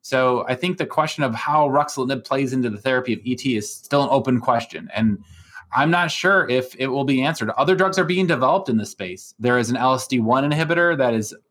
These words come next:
currently under investigation in E T. A trial is open and enrolling patients. Other drugs like ropeg interferon are being developed in essential thrombocythemia, and I think have a good shot of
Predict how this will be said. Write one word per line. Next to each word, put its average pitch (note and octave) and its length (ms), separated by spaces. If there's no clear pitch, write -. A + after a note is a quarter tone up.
currently C3 500
under B2+ 260
investigation A#2 1000
in A2+ 200
E A#2+ 180
T. C3 340
A G#2+ 100
trial A#2+ 280
is A2 80
open A#2+ 260
and A#2 80
enrolling A2 380
patients. F#3+ 520
Other C#3+ 220
drugs D3+ 420
like A#2+ 360
ropeg C#3 340
interferon E3+ 640
are A2+ 140
being A#2 340
developed A2 520
in A2 120
essential A2 380
thrombocythemia, G2+ 920
and F#2+ 160
I G2 80
think A2+ 220
have G#2 160
a G2 60
good A#2 260
shot A#2+ 240
of G2+ 140